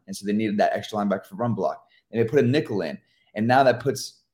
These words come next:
you know, you can create so many mismatches with the defense and moving your tight ends around that you can get one, two,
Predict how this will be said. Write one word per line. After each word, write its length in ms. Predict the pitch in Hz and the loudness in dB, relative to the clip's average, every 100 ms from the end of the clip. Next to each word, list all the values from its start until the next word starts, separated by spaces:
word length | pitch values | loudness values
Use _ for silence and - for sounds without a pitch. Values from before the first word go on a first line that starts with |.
| - | -8
you 120 | 123 | -4
know, 60 | 117 | -2
you 180 | 135 | -4
can 200 | 143 151 | -4 -4
create 340 | 127 - 160 - | -4 -2 -2 -2
so 140 | - | -2
many 180 | 156 147 | 0 2
mismatches 840 | 120 131 - 104 80 95 85 78 - - _ | 4 4 2 -2 -6 -6 -10 -12 -14 -16 _
with 120 | 117 117 | -6 -4
the 80 | |
defense 600 | 98 120 120 107 95 - - | -2 -2 0 -2 -2 -6 -6
and 200 | 117 110 | -2 2
moving 220 | 127 120 | 2 2
your 100 | 107 | 0
tight 200 | 110 117 | 0 -2
ends 200 | 110 110 | -2 -2
around 420 | 98 87 85 87 - _ _ - | -4 -4 -4 -6 -12 _ _ -6
that 380 | 95 113 104 120 | 4 4 4 0
you 120 | 120 | -2
can 240 | 120 117 104 | 0 0 2
get 340 | 127 110 - - _ _ _ _ _ _ _ | 4 4 0 -14 _ _ _ _ _ _ _
one, 360 | 101 95 120 120 | -6 0 0 0
two, 500 | 117 135 127 110 | -2 0 0 0